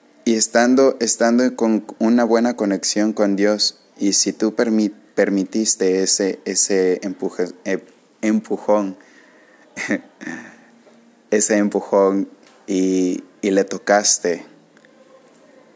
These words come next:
o sea, todo lo que armaste con Dios, todo se derrumba.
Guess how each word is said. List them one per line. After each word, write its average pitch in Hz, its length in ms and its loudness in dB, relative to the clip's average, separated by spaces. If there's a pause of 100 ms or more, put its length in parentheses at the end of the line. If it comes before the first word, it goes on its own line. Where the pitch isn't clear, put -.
(240)
o 107 100 0
sea, 113 240 2
todo 135 340 2
lo 147 160 2
que 110 100 -4
armaste 104 560 0
con 101 180 -6
Dios, 113 400 0
todo 127 220 0
se 110 220 0
derrumba. 101 560 -2